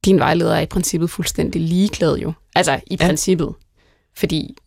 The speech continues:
Speaker 1: din vejleder får løn.
Speaker 2: <laughs>
Speaker 1: Altså, det er det der med, sådan, det er den, det er de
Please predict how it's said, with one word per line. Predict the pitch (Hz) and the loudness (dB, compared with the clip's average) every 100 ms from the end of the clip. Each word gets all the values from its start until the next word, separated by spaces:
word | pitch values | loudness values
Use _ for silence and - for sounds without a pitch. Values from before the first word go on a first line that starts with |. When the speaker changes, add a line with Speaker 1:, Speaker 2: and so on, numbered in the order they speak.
| _ _ _ _ - | _ _ _ _ 2
Speaker 1:
din | 185 | 4
vejleder | 170 175 165 | 4 2 0
får | - | -2
løn. | 156 156 - - _ _ _ - | -2 -2 -4 -12 _ _ _ -4
Speaker 2:
<laughs> | - 185 | 0 2
Speaker 1:
Altså, | 185 - | 2 2
det | 214 | 2
er | |
det | 196 | 4
der | 208 | 4
med, | 190 | 4
sådan, | 196 202 | 0 -2
det | 190 | 2
er | 202 | 2
den, | - - | 2 0
det | |
er | |
de | 185 | 2